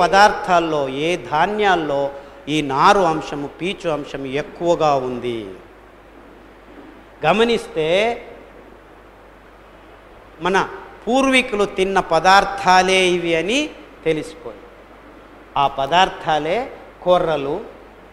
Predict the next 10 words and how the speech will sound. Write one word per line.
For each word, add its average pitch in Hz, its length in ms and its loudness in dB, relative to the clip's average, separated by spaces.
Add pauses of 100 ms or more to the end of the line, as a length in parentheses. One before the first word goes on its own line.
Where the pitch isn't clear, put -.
(380)
అండుకొర్రలు, 156 800 -4 (760)
ఆర్కలు, 156 720 2 (460)
సామెలు, 156 680 0 (280)
ఊదర్లు. 151 560 -4 (340)
ఈ 190 140 4
ఐదు 226 340 4
ధాన్యాల్లో 170 1040 -2 (3500)
అర్థమవుతుందా 254 640 -2
నేను 247 240 2
చెప్పేది? 233 380 0